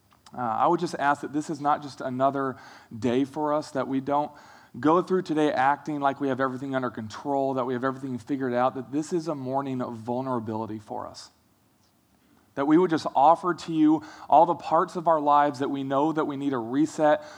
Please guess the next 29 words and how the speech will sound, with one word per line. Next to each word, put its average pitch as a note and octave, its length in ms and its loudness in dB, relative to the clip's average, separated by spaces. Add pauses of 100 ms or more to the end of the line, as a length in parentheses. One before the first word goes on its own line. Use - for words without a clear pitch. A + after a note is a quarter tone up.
(100)
all D3+ 160 6
the D#3 80 -2
parts D#3+ 320 -2
of D#3+ 60 -6
our D3+ 100 2
lives C#3+ 300 4
that C#3+ 100 -2
we C#3 140 -4
know D3+ 340 2
are C#3 80 2
meant C#3 300 -4
for D#3 80 -8
something C#3+ 420 -6
more. C3+ 320 0
Would C3+ 160 -2
you E3 100 -6
speak E3+ 360 -6
clearly D#3+ 640 -4 (260)
and B2+ 140 -8
speak C#3+ 320 0
boldly D3+ 600 2
into C#3 240 -8
our C3+ 120 -2
lives B2 360 2
this A2 200 -16
morning? A#2 340 -16 (640)
We C3+ 100 2
trust B2+ 460 -6
you. A2 160 -10